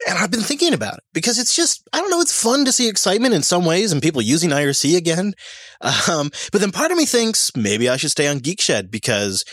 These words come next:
maybe it would be great to have multiple large I R C networks and not just one large I R C network. That's one of the beauties of I R C is it's an open protocol.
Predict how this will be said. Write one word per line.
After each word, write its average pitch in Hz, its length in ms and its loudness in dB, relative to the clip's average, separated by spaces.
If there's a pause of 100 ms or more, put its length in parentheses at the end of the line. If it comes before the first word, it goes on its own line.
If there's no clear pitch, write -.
(260)
maybe 123 380 2
it 202 40 4
would 143 140 2
be 127 100 0
great 127 400 -2
to 123 120 -2
have 98 680 -2
multiple 127 720 0
large 98 300 0
I 101 120 0
R 95 60 0
C 117 140 -2
networks 98 320 -2
and 104 80 -2
not 120 160 -2
just 135 160 -4
one 147 320 0
large 92 260 -2
I 90 100 -2
R 87 100 -6
C - 140 -2
network. 73 260 -8
That's - 220 -2
one 117 80 0
of 120 60 -2
the 139 60 0
beauties 131 400 0
of 90 100 -8
I 90 140 -2
R 98 100 -6
C 92 180 -2
is 95 180 -2 (300)
it's - 100 -8
an 95 60 -4
open 113 220 -2
protocol. 160 420 -4